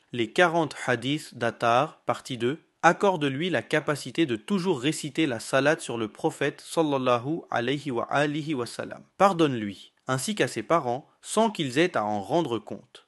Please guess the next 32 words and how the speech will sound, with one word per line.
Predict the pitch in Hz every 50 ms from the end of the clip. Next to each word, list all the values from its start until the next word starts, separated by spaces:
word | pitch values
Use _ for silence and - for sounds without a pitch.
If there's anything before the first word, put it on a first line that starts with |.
| _
Amin, | 101 101 98 98 107 110 110 113 117 117 117 - -
bijahi | 123 117 107 - 117 110 113 113 113 110 110 107 104 117
khatamin | 110 - - - 113 113 110 - 101 101 104 117 120 110
nabijin, | 104 95 101 101 98 95 104 107 110 113 113 113
sallallahu | 107 - - 113 110 104 101 98 98 101 101 101 104 107 98
alayhi | 98 98 107 107
wa | 104 -
sallam. | - 95 - - - - _ _ _
Entrer | 135 160 175 - - 214 196
au | - 131
paradis | 107 - 175 170 160 151 135 120 139 175 175
par | - 135 113 110
la | 104 101
porte | - - 175 170 - - -
de | 120 117 107
son | - 113 107
choix. | - - - 113 107 - - _ _ _
Le | - 120 113
dernier | 104 - 151 175 180 175 156 127
prophète | 113 - - 165 156 - 143 113 104 - - -
d'Allah, | 127 156 165 151 131 123 135 147 - - _ _ _ -
notre | 123 120 - - 127 113
maître | 123 160 170 139 - - - 110
Muhammad, | 107 107 - - 165 170 160 135 117 104
sallallahu | - - 160 147 135 123 123 123 117 113 127 139 -
alayhi | - 120 120 131 139 131 123
wa | 113 104 - -
alihi | 151 160 156 139 123 117 120
wa | 113 107
sallam, | - - 113 113 123 139 -
a | 139
déclaré, « | 117 120 117 - 110 104 101 107 117 127 151 -